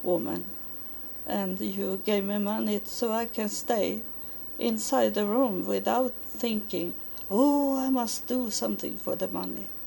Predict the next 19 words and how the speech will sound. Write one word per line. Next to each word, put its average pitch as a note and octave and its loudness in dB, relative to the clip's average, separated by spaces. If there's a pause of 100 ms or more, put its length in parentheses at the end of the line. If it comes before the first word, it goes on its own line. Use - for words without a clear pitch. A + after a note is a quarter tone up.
(840)
It G#3+ -6
doesn't, - -2 (100)
I A3+ 2
don't G#3 0
need B3+ 0
it. - -4 (1200)
And, A3+ 0
uh, A3 2
I A#3+ 2
wish C#4 2
you G#3+ 4
a, F#3+ 0 (1500)
um, G#3 2 (440)
um, G3+ -2 (680)
happy G3+ 0
new F#3 2
year. F3+ 0 (1160)
And, G3 2
uh, F#3+ 6